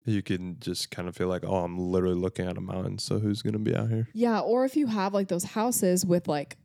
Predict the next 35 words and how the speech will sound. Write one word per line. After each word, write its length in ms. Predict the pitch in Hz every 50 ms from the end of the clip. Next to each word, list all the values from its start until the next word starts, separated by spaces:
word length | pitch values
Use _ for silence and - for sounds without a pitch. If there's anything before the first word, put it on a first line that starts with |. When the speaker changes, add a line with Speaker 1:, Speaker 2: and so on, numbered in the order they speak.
| _ _ _
Speaker 2:
floor-to-ceiling 960 | - - - - 190 185 185 185 180 180 175 - - 180 170 165 160 160 156
windows 400 | 160 160 170 180 170 160 156 160
that 100 | 170 160
are 80 | 160 160
in, 120 | 160 156 160
like, 180 | 151 143 -
super, 360 | - - - - 175 160 - 165 190
you 100 | 180 175
know, 100 | 160 151
like, 220 | 127 107 110 - - - - _ -
the 100 | 190 185
forest, 680 | - - 240 233 226 220 214 208 208 202 202 - - -
like, 220 | 190 175 - - - - - - -
that's 240 | 202 196 190 - -
super 360 | - 254 254 247 - 202 170
popular 680 | - - 185 185 214 233 - 220 180 156 156 156 160
and 120 | 160 160 165
it's 140 | 165 - -
gorgeous, 580 | - 165 156 156 165 180 214 226 247 269 254
but 180 | - - 226 214
it's 220 | 214 202 - -
like, 260 | 208 202 190 - - - _ _ _ _ _ _ _ _ _ _ _ _ _ _ _
if 300 | - 214 226 247 233 -
someone's 580 | - - - 190 202 196 190 190 190 196 196 196
outside 400 | 185 165 143 - 190 175 165 160
of 60 | 160
that 160 | 160 156 123
window 260 | 156 151 151 151 151 147
at 140 | 139 113
night, 360 | 135 127 113 127 160 190 156 196
like, 200 | 214 208 - 240
you 40 |
don't 120 | 247 240 226
have 140 | 226 208 190
blinds. 440 | 175 156 131 98 85 - - -